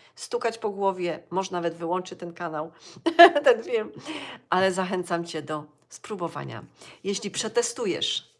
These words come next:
tę, przepraszam za słowo, metodę, to nie jest metoda, to jest porada nawet świętego Pawła. W każdym położeniu dziękujcie. Zobaczysz, jakie cuda niepojęte się podzieją.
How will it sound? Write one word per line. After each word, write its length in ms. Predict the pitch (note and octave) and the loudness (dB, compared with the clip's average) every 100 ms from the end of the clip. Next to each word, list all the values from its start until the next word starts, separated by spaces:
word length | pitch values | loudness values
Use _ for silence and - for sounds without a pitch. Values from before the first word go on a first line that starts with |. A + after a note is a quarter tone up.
| - | -20
tę, 300 | - G#3+ G3+ | 2 6 6
przepraszam 480 | G3 - G3 G#3+ G#3+ | 6 -2 0 0 0
za 100 | A#3 | -2
słowo, 280 | - G#3+ G#3 | -4 -2 -2
metodę, 500 | G#3 G#3+ A3+ F3 G#2+ | -2 0 2 0 -2
to 100 | F#3 | -4
nie 80 | A#3 | -8
jest 120 | B3+ | -8
metoda, 320 | C#4 C#4+ C4 | -4 -2 0
to 100 | A3 | -2
jest 160 | F#3 - | -6 -4
porada 420 | F3+ F#3+ A3+ A3+ | 0 2 2 2
nawet 260 | G3 F3+ - | -2 -4 -6
świętego 360 | E3+ E3+ D#3 | -8 -8 -8
Pawła. 360 | D#3+ C3+ - - | -8 -8 -6 -10
W 120 | - | -2
każdym 400 | A#3 A#3 A#3 A#3+ | 4 4 4 -4
położeniu 420 | G3+ F3 F3 F3+ | -2 -4 -4 -6
dziękujcie. 540 | F3 F3+ F3+ - - - - - - - - - - - | -6 -6 -8 -10 -12 -12 -16 -20 -20 -20 -20 -20 -20 -10
Zobaczysz, 720 | - G#3 G#3+ A3 A#3+ A#3+ - - | -6 -2 -2 -2 -2 -2 -4 -4
jakie 480 | G3 G3 G3+ A3 | 0 0 0 -4
cuda 360 | A3 - F3+ F3 | -4 -6 -4 -4
niepojęte 500 | E3 D#3+ D#3 D3+ D#3+ | -4 -6 -8 -10 -12
się 120 | - | -14
podzieją. 420 | - C#3 C#3+ - | -14 -12 -10 -10